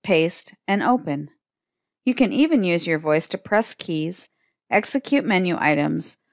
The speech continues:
or launch applications like Word or Outlook. Let's take a look. I'm in a patient's chart and I can use copy and paste commands in conjunction with other navigation and correction commands.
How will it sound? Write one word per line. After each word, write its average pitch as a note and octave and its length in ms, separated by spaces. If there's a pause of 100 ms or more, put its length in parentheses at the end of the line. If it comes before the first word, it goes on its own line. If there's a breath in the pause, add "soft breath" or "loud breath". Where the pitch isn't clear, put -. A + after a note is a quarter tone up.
(220)
or A#3+ 180
launch G#3 320
applications F3 880
like D3+ 240
Word F#3+ 280
or D3 160
Outlook. - 540 (800)
Let's C#4+ 220
take D4+ 220
a B3 40
look. F3+ 380 (1000)
I'm A3 140
in C#4+ 100
a F#4+ 60
patient's A3 500
chart D3 420
and E3 160
I F#3+ 100
can B3 180
use G3 180
copy G3+ 380
and B3 120
paste F3+ 300
commands D3+ 480
in F#3 180
conjunction F#3 800
with F3+ 160
other F#3 280
navigation A3 760
and E3 240
correction G3+ 440
commands. C#3 680